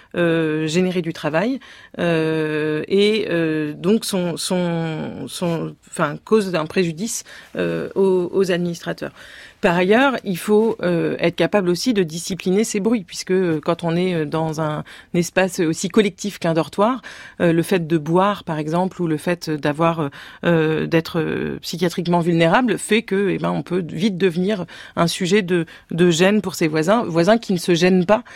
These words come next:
justement, pour, euh, aller, euh, se plaindre auprès de la direction. Donc, voilà, tout ça pour dire que ces, ces individus, ils, ils, ils, ils génèrent énormément de, de,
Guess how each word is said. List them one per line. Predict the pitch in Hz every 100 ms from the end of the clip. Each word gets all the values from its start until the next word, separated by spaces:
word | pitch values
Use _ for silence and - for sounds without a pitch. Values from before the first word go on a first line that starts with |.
| - -
justement, | 175 175 196 185 226
pour, | - 214 170
euh, | 151 147 - -
aller, | - 170 185 202
euh, | 160
se | -
plaindre | 170 - 185 208 180 160
auprès | - 170 196
de | 175
la | 165
direction. | 156 156 254
Donc, | 202 - - -
voilà, | 175 - -
tout | 208
ça | 185
pour | 196
dire | 240
que | 202
ces, | 175 160 - -
ces | - 175
individus, | 180 180 185 247
ils, | 190 165
ils, | 170 165 156 -
ils, | 170 165 160 - - _
ils | 180 165
génèrent | 180 202 240 196 -
énormément | 247 233 208 196 202 208 -
de, | 180 180 165 165 165
de, | 165 165 160